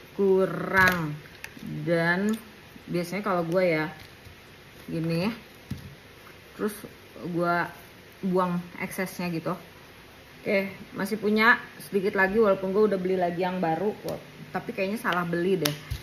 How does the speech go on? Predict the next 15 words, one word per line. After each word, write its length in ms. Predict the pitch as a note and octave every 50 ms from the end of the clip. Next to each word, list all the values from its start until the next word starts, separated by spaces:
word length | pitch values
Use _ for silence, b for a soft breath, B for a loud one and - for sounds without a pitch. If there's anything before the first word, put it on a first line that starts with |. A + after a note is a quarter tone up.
| - - -
karena 240 | - F#3+ F#3+ A3+ A#3+
gua 160 | G#3 A3 C4
malah 240 | B3+ A#3+ G#3+ G#3 G3
beli 240 | F#3+ F#3 G3+ A3+ A#3
yang 240 | A3+ A3+ A#3+ A#3+ B3 - - - - - -
kecil, 720 | - - - - - - - C4 D4 D#4 D4+ C4+ A3+ F#3+ E3+ E3 E3+ - -
harganya 480 | - G#3 G#3 G3 G3 F#3+ F#3+ G#3+ C4 C#4 - - - - - - - - -
setengahnya 680 | - - - - G#3+ G#3+ A3 A3 A3+ B3+ C4+ C4 A#3+ A3 G3+ G3+
ya. 140 | F#3+ F3+ G3 G#3+ G#3
Sedangkan 400 | - A3+ F#3 E3+ F3 G3 A3 B3
kalau 240 | A#3+ G#3+ G3 F#3+ F#3+
yang, 240 | F#3+ F#3+ F#3 F#3 F#3 F3 F3 F3 E3+ E3+ F3 F3+ F3 E3 - - - B B B B B B - - - -
eh, 120 | E3+ F3+ F3
besar 480 | E3+ E3+ E3 E3+ - - F3 F3+ F3 F3
itu, 400 | D#3+ - - - E3 F3 F#3 C4